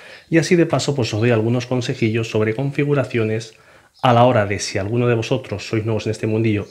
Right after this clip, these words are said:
y tenéis que elegir un equipo de osmosis, pues con la intención de que os pueda servir de guía o de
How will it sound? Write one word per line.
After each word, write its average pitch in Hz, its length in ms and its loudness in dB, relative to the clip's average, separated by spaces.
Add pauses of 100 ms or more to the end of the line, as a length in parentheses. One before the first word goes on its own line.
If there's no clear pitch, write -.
(100)
y 123 120 -2
tenéis 101 400 -6
que - 140 -6
elegir 104 340 -4
un 95 120 -6
equipo 120 240 -6
de 139 60 -2
osmosis, 117 340 -2
pues 147 320 0
con 160 100 -2
la 151 60 2
intención 135 360 -2
de 110 120 -4
que 113 80 -4
os 110 60 -12
pueda 101 200 -4
servir 117 440 -2
de 113 100 2
guía 113 380 2
o 107 100 -6
de 104 180 -4